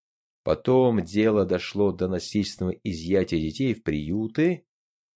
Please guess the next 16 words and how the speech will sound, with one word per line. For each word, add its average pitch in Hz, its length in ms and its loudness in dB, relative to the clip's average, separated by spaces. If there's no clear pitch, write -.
а - 160 0
чероки 190 540 2
отказывались 98 1040 0
уходить. - 600 -10
Больше 131 500 2
того, 139 420 4
среди 101 380 2
них 113 280 0
появились 104 520 0
люди, 147 260 0
как 87 280 -2
правило, 92 400 2
из - 240 -6
числа 117 460 -2
самых 165 640 -2
образованных, 104 760 0